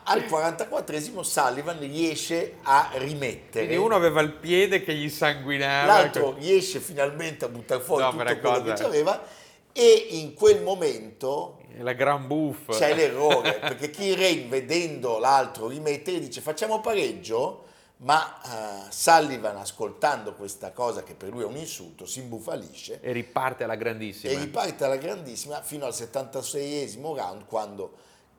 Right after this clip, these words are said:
Speaker 1: i secondi di Kilrain, vedendo lo stato in cui versa il loro assistito,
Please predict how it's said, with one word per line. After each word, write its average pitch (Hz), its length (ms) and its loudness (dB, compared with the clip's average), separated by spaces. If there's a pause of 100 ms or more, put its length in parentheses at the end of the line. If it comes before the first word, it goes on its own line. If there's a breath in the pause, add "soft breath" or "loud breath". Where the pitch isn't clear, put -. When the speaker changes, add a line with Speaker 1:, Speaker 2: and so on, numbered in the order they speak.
(120)
Speaker 1:
i 123 180 -14
secondi 117 1040 -2
di 104 180 -16
Kilrain, 107 680 -6
vedendo 101 480 -8
lo 92 100 -12
stato 110 420 -6
in 90 80 -18
cui 98 160 -16
versa 98 380 -6
il 87 120 -16
loro 90 400 -12
assistito, 85 840 -16